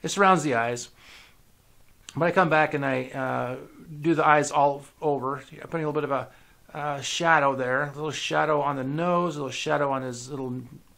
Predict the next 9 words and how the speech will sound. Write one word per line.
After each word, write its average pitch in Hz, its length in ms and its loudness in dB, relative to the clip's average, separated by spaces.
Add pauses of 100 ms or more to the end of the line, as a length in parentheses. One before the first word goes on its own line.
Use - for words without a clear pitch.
under 156 240 -2
his 135 120 -6
mouth, 151 480 0
well, 139 200 -6
top 143 240 -8
of 131 60 -12
his 127 120 -8
mouth. 139 400 -4 (960)
Um, 147 320 -6